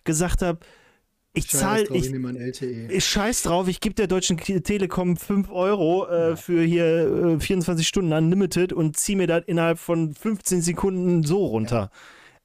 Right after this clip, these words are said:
Speaker 2: Also,
Speaker 1: Also
Speaker 2: W lan in den Deutschen Bahnen ist ein Pain in the Ass. Äh, kannst du komplett knicken. Und an den
Speaker 1: <clears throat>
Speaker 2: Stellen, wo ich gutes W lan habe im Zug,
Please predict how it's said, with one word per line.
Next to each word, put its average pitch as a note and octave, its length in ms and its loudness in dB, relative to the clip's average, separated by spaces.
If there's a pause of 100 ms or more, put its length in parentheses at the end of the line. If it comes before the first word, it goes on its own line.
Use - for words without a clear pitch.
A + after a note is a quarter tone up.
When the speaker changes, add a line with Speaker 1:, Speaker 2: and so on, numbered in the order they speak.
Speaker 2:
Also, A#2 300 0
Speaker 1:
Also B2 160 -4
Speaker 2:
W E3 160 0
lan D3+ 280 -2
in C#3 120 -8
den C#3 140 -8
Deutschen C3+ 380 -8
Bahnen B2+ 260 -10
ist B2 100 -14
ein B2 160 -12 (100)
Pain C#3 220 -8
in C3 160 -10
the A2 160 -12
Ass. A#2+ 240 -14
Äh, C#3+ 360 -12
kannst C#3 240 -12
du B2 60 -10
komplett C3+ 460 -10
knicken. B2 460 -14 (300)
Und C#3 400 -10
an D3 160 -6
den F#3 200 0
Speaker 1:
<clears throat> F3 580 -2
Speaker 2:
Stellen, - 60 -20 (140)
wo D3 160 -6
ich F#3 380 -8 (520)
gutes A3 400 -6
W C#3+ 140 -4
lan C3 220 -10
habe B2+ 200 -8
im B2 120 -10
Zug, D#3 280 -14